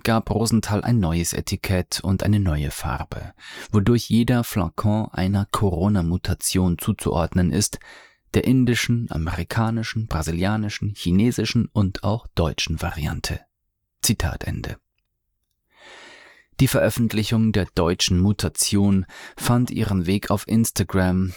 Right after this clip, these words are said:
und geriet damit ins Visier der Meldestelle Respekt. Aufgrund herausragender denunziatorischer Arbeit in der Corona-Krise seit Oktober zweitausendvierundzwanzig staatlich offizieller Trusted Flagger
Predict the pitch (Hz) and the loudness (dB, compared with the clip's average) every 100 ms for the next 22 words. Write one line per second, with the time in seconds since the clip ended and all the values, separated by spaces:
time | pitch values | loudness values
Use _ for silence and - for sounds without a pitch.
0 | - 101 95 - - 104 107 104 - 95 | -4 0 0 -2 0 0 0 -2 0 2
1 | 95 - 92 92 - 104 87 95 92 85 | 2 0 -2 -2 0 0 0 2 2 2
2 | 78 82 - 92 90 90 82 - 90 67 | 0 -2 -2 -2 -2 0 -4 -2 -2 -2
3 | - - 90 82 - - 98 - - - | -4 -4 -4 -4 -4 -2 0 -2 -8 -12
4 | - - - - - - - - 110 135 | -12 -12 -20 -18 -6 -4 -2 0 2 2
5 | 113 95 107 127 - 92 98 98 101 95 | 0 0 0 0 0 -2 0 0 0 0
6 | - 160 123 - 87 - 107 98 - - | 0 2 0 -2 -2 0 0 0 -2 -2
7 | 78 87 90 - 92 95 - 92 87 85 | -2 0 -2 0 0 0 -2 -4 -2 -2
8 | 90 - - 87 92 69 - 123 - - | -2 -2 -4 -4 -4 -2 -2 -2 -4 -6
9 | - 101 90 - 113 - 92 87 80 - | -2 0 0 -2 -2 -2 -4 -4 -6 0
10 | 113 80 - 120 117 98 - - - - | 0 0 0 0 0 -4 -8 -18 -20 -20
11 | - - 123 123 - 101 - - - 85 | -16 -2 0 0 0 -2 0 -2 -2 -4
12 | - 113 104 78 - 107 73 - - - | -2 0 2 0 -2 -2 -2 -2 -4 -4
13 | - 98 85 82 - - | 0 0 0 -4 -8 -10